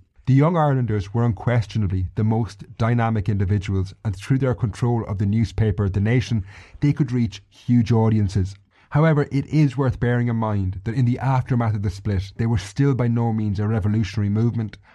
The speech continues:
and were not advocating for a rebellion. However, freed from the conservative break of the O'Connells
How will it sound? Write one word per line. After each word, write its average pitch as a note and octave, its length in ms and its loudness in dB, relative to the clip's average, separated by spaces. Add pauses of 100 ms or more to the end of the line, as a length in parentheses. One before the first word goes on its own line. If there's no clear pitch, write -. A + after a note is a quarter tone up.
and A#2 120 2
were A2+ 80 4
not B2+ 260 2
advocating G2 640 -2 (240)
for G#2 220 0
a G2+ 40 2
rebellion. G#2+ 580 2 (800)
However, D#3 280 2
freed D3+ 400 0
from C#3+ 140 6
the C#3 80 8
conservative B2+ 600 0
break A#2 340 0
of G2 100 0
the A2+ 80 2
O'Connells A#2 640 0